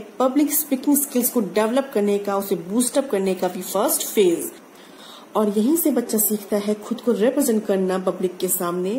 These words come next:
Public के सामने उसे अपनी बातों को किस तरह से रखना है, वो यहीं से शुरुआत होती है। तो ये ten points हैं self introduction के regarding,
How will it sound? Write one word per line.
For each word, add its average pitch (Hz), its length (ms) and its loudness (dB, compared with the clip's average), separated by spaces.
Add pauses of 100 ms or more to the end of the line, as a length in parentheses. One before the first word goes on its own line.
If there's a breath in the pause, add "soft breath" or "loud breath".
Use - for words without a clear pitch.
(120)
Public 202 280 -4
के 220 100 2
सामने 214 400 0
उसे 220 220 -2
अपनी 202 180 -2
बातों 185 320 -2
को 214 100 -2 (160)
किस 349 180 2
तरह 302 200 2
से 285 140 2
रखना 196 300 0
है, 196 280 -2 (340 loud breath)
वो 214 200 6 (120)
यहीं 254 180 8
से 254 140 2
शुरुआत 175 500 -2
होती 180 240 -2
है। 226 220 -2 (320 loud breath)
तो 214 60 0
ये 202 140 2 (160)
ten 220 180 2
points 247 440 0
हैं 285 160 -2 (420 loud breath)
self 269 280 2
introduction 254 500 2
के 240 180 -2
regarding, 233 380 0